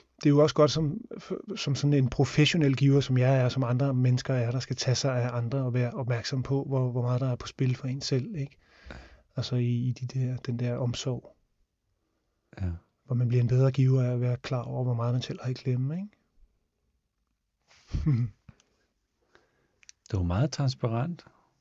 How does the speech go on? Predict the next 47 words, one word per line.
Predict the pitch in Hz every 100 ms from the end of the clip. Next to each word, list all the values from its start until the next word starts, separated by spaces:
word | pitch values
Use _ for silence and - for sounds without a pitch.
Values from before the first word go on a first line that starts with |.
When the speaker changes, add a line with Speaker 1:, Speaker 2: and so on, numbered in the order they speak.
| -
Speaker 1:
Ja, | 123 135 185
Speaker 2:
Den |
Speaker 1:
tak. | 208 156 139
Speaker 2:
måde, | 123 123 127
du | 127 117 110
Speaker 1:
Ja. | - 104 107 90 - _ _
Speaker 2:
kommer | - 104 98
i | 95
kontakt | 101 - 95 92 123 127
og | 110
holder | 101 95
fast | - 104 110 -
i | 117 110
det, | 120
og | 95
bare | 104 101
ikke | 101 104
lige, | 104 - - - - -
Speaker 1:
Ja, | 143 165 165 -
ja. | 165 113
Speaker 2:
øh, | 101
fjerner | - 107 92 98 117
det, | 123 117
men | 104
Speaker 1:
Nej. | 95 98
Speaker 2:
du, | 98 98 95
du | 113
er | 110 101
her | 113 131 131
sammen | 123 123 113
med | 113 117
os | 127
Speaker 1:
Ja, | 135 165 104
Speaker 2:
og | 98
Speaker 1:
ja, | 95 185
præcis. | 170 190 - - - _ -
Speaker 2:
bliver | 117
berørt. | 101 107 107 131 120 - _ _
Speaker 1:
Ja, | 147 151 202 190
og | 147
det | 160
er |
jo, | 160
jeg | 156
tror | - 160
jo | 165
også, | 143 165